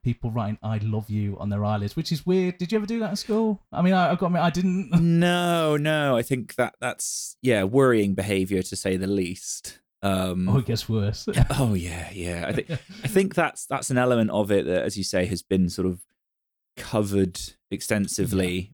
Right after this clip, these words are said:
Speaker 2: by people who are probably more qualified than you and I to talk about it.
Speaker 1: <laughs>
Speaker 2: Um, but it's fair. It's totally fair 'cause, you know,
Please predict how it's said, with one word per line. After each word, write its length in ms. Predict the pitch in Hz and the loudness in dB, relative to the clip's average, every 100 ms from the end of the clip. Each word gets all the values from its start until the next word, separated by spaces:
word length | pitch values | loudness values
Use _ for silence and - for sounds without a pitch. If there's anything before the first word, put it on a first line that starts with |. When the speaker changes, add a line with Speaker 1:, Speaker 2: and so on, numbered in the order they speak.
| - | -6
Speaker 2:
by 320 | 90 95 95 92 | -2 -2 -2 -2
people 340 | 110 98 98 95 | -4 0 0 2
who 140 | 92 | 2
are 40 | 92 | 0
probably 280 | 117 95 | -2 -2
more 180 | 92 95 | 0 -2
qualified 440 | 92 95 90 85 87 | -2 -4 -4 -6 -6
than 100 | 92 | -6
you 120 | 90 | -6
and 80 | 90 | -8
I 120 | 90 | -10
to 120 | - | -6
talk 220 | 101 87 | -6 -6
about 260 | 95 92 95 | -4 -2 -2
it. 100 | 95 | -2
Speaker 1:
<laughs> 420 | - 226 - 202 101 | 2 2 4 2 4
Speaker 2:
Um, 440 | 101 98 95 95 - - | 4 4 2 0 -4 -2
but 80 | |
it's 160 | 123 - | -2 0
fair. 340 | 302 269 107 - | 0 0 -2 -2
It's 180 | - - | -4 0
totally 340 | 208 208 180 | 2 4 2
fair 340 | - 156 185 - | 2 0 0 -2
'cause, 180 | 156 147 | -4 -2
you 60 | |
know, 280 | 139 - - | -4 -4 -8